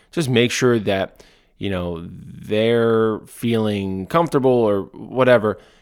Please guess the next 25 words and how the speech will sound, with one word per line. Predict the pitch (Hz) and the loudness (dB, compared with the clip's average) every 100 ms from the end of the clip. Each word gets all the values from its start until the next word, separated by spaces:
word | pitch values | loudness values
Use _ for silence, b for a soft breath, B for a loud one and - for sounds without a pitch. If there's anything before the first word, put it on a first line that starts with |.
| b | b
and | - 113 | -6 -4
I'll, | - 113 113 101 | -2 -2 -2 -4
I'll | 92 101 98 82 _ _ _ _ _ _ _ _ | -2 0 0 -8 _ _ _ _ _ _ _ _
kind | 131 113 | -4 -4
of | |
frame | - - 113 117 113 113 117 110 104 98 _ _ _ _ | -4 -14 -6 -2 0 0 0 -2 -2 -6 _ _ _ _
my | 110 101 98 95 92 90 90 90 _ _ _ | -10 -6 -4 -4 -4 -4 -6 -10 _ _ _
interaction | 120 110 101 95 98 - - 95 85 85 | -4 -2 0 0 -4 -4 -6 -6 -6 -4
with | 113 113 | -2 -2
them | - 82 80 - | -2 -6 -8 -6
or | 98 98 95 92 90 b | -2 0 0 -2 -6 b
my | - 98 | -6 -4
response | 95 95 - - 110 113 110 - - | -4 -6 -10 -4 0 0 0 -4 -10
to | - 156 160 | -4 0 0
them | 110 90 78 78 92 - _ _ _ | 0 -4 -6 -12 -14 -20 _ _ _
in | - 113 | -4 0
a | 107 | 2
way | 104 95 92 | 0 0 -2
that | 90 90 - _ _ _ _ _ _ - | -6 -8 -10 _ _ _ _ _ _ -10
I'm | 110 | -8
just | 107 | -4
being | 120 113 | 0 0
oversensitive | 107 107 98 - 101 98 90 90 | 0 -2 -2 -2 -4 -4 -8 -10
to, | - 90 | -8 -6
like, | 80 80 | -6 -8